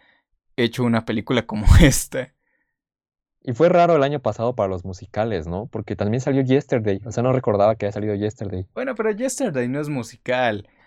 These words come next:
Speaker 1: Bueno, no la
Speaker 2: Aunque
Speaker 1: veo
Speaker 2: sí es una suerte, ¿no? De musical.
Speaker 1: Eh, s-, lo siento como una suerte de musical. Para quien más o men-, bueno, para quien nos esté escuchando, Yesterday es esta película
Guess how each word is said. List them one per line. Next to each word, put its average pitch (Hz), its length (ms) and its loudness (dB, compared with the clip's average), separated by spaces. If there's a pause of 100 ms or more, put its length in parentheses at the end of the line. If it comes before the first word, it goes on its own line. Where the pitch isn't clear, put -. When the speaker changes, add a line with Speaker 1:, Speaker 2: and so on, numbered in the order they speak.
(160)
Speaker 1:
Bueno, 143 440 -2
no 131 200 -2
la 160 140 4
Speaker 2:
Aunque 151 220 4
Speaker 1:
veo - 0 -
Speaker 2:
sí 202 100 -8
es - 80 -14
una 196 140 0
suerte, 151 480 2
¿no? 98 220 0
De 185 120 -4
musical. 104 640 -2
Speaker 1:
Eh, - 60 -12
s-, - 240 -10
lo 151 140 2
siento 233 360 0
como 156 200 -2
una 180 180 -4
suerte 160 420 -4
de 127 100 -4
musical. 104 580 -4 (400)
Para 110 340 4
quien 110 640 -4
más 147 180 -2
o - 20 -4
men-, 165 180 -8
bueno, 120 240 -2
para 90 140 -6
quien 98 160 -12
nos 98 180 -6
esté - 100 -10
escuchando, 175 500 -4
Yesterday 185 640 -4
es 135 140 -4
esta 160 340 -4
película 135 640 -4